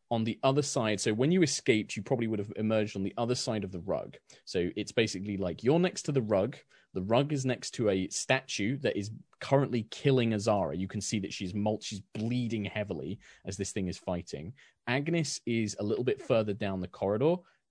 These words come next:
N-, Tarkal's nowhere to be seen. And then at the end of the corridor in the direction you were going is this crossbow mounted in the ceiling. Um, it's maybe, like, sort of seven, eight feet up in the air. So you can still reach it with attacks if you wanted to.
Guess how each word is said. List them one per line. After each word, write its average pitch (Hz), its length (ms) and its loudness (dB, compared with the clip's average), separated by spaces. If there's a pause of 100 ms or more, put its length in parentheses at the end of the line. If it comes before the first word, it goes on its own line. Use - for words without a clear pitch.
N-, 113 140 0
Tarkal's 139 500 2
nowhere 110 240 2
to 101 120 -6
be 98 120 -4
seen. 87 480 -2
And 101 100 -2
then 98 220 0
at 104 140 -4
the 104 180 -4
end 151 240 4
of 135 80 2
the 123 80 0
corridor 113 320 0
in 107 80 0
the 101 80 -2
direction 107 380 -2
you 98 80 0
were 92 60 0
going 104 340 0
is 101 120 -4
this - 280 -6
crossbow - 500 -2
mounted 95 460 -2
in 90 80 -2
the 87 80 -4
ceiling. 78 440 -6 (360)
Um, 73 240 -12
it's 135 120 -6
maybe, 208 240 4
like, 104 240 2
sort - 160 -8
of 101 60 -12
seven, 98 320 -2
eight 85 240 -8
feet - 180 -10
up - 160 -14
in 82 80 -12
the 82 120 -14
air. - 180 -16
So - 160 -6
you 85 260 -4
can 156 140 2
still 139 200 2
reach 92 280 -4
it - 80 -4
with 90 180 -8
attacks - 400 -10
if - 140 -16
you 62 80 -12
wanted 58 300 -14
to. - 100 -14